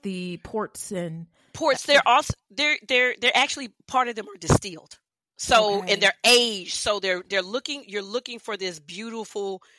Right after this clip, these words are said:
Speaker 2: distillation that happens. And so there's different methods like the Solera method, and you're making, like, a sherry and all the leaves. These are really used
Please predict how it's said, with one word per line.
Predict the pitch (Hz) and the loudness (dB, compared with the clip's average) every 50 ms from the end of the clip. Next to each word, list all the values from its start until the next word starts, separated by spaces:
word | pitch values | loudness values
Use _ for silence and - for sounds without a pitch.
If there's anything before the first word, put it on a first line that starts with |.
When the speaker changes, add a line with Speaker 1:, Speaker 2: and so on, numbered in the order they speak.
| _ _ _ | _ _ _
Speaker 2:
distillation | - 180 170 - - 233 214 208 208 214 - - 202 175 | -2 0 0 0 -2 0 2 2 2 2 2 -2 -2 -4
that | 175 - | -6 -6
happens. | 170 - 180 208 208 196 - - 185 170 175 170 - - - - - _ - | -4 -2 2 4 4 4 4 2 -2 -2 -2 -6 -10 -12 -16 -20 -12 _ -4
And | 226 202 180 | -4 -4 -2
so | - - 214 208 196 | 0 2 2 2 2
there's | 180 190 196 190 170 185 - _ 190 160 | 0 0 0 0 0 -2 -8 _ -10 -6
different | 202 220 - 233 185 160 | -6 -6 -4 -6 -6 -2
methods | 160 180 175 - 175 - - | -2 -2 -2 -2 -4 -6 -6
like | 170 - - | -6 -6 -6
the | 175 | -6
Solera | - - 214 226 254 262 220 185 156 | -6 -4 0 4 4 6 6 4 2
method, | 156 156 - - 160 156 | -2 -6 -6 -6 -8 -8
and | 165 160 156 | -8 -8 -10
you're | 165 170 170 - _ - | -10 -12 -14 -16 _ -2
making, | 175 175 - - 185 | -2 -2 -2 -2 -4
like, | 190 185 196 - | -2 -2 -2 -2
a | 185 | -2
sherry | - - 294 247 240 196 175 170 | -2 0 2 2 2 2 0 -2
and | 160 170 180 | -2 -2 0
all | - 190 185 185 | 0 2 2 0
the | 170 175 | -2 -4
leaves. | 170 190 202 190 - - - - - _ | -6 -6 -8 -8 -10 -14 -18 -18 -10 _
These | - 285 339 370 330 | 2 2 2 4 4
are | 370 370 359 - - _ - | 2 2 0 0 -4 _ -12
really | 220 254 262 247 247 | -10 -8 -8 -8 -8
used | 226 175 170 208 214 214 202 202 - - | -10 -10 -12 -12 -12 -12 -12 -14 -16 -16